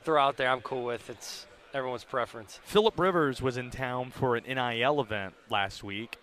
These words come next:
Speaker 2: Have you ever had a chance to meet any of the great state quarterbacks yet? Phillip Rivers, Russell Wilson, any of
Speaker 1: Uh,
Speaker 2: those guys?
Speaker 1: have not yet. I knew he was in town. Um, haven't. Nope. I was lucky enough to meet Matt Schaub at Virginia. I think hopefully I'm lucky enough here to meet one of 'em,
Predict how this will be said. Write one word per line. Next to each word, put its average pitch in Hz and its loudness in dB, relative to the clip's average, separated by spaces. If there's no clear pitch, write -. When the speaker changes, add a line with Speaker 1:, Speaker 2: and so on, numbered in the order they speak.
Speaker 2:
Have 143 -2
you 151 6
ever 160 8
had 151 6
a 143 4
chance 143 -6
to 143 -6
meet 143 -2
any 147 0
of 135 0
the 135 0
great 143 2
state 147 2
quarterbacks 147 2
yet? 90 -4
Phillip 120 0
Rivers, 139 2
Russell 110 -10
Wilson, 127 -4
any 135 0
of 139 4
Speaker 1:
Uh, 139 4
Speaker 2:
those - -2
guys? 87 -4
Speaker 1:
have 156 4
not 160 4
yet. 143 0
I 131 -4
knew 135 -4
he 135 -4
was 135 -6
in 127 -8
town. 120 -2
Um, 113 -6
haven't. 131 0
Nope. 120 -4
I 135 0
was 135 -2
lucky 165 2
enough 165 -2
to 156 -10
meet 147 -4
Matt 139 0
Schaub 139 2
at 135 -10
Virginia. 120 -8
I 117 -4
think 196 -10
hopefully 202 -4
I'm 123 -6
lucky 135 -4
enough 123 -4
here 127 -6
to 120 -8
meet 120 -12
one 123 -4
of 110 -6
'em, 104 -10